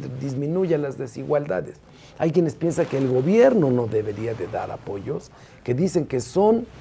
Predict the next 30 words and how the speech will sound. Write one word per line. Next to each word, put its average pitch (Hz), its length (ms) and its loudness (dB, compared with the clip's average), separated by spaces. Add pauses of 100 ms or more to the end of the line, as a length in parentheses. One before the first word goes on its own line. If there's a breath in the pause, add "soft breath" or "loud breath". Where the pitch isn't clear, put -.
(200 loud breath)
dádivas. 139 640 2
Nosotros 92 400 -8
creemos 131 440 -2
que 110 120 -6
los 107 160 -10
adultos 131 420 -2
mayores 117 500 -2 (280 loud breath)
no 127 100 2
es 117 140 -4
una 104 180 -2
dádiva 101 480 -4
a 90 60 -6
darles, 92 420 -8
es - 220 -12 (320 loud breath)
una 120 180 -6
justicia 113 600 -10
para 98 180 -10
adultos 107 400 -12
mayores, 95 500 -14
que 104 120 -4
lo 117 140 -4
mismo 147 440 -2
es 135 240 -4 (440 loud breath)
a - 60 -10
las 107 160 -2
personas 117 400 -4
que - 80 -8
sufren 104 360 -6
una 104 180 -4
discapacidad, 90 880 -10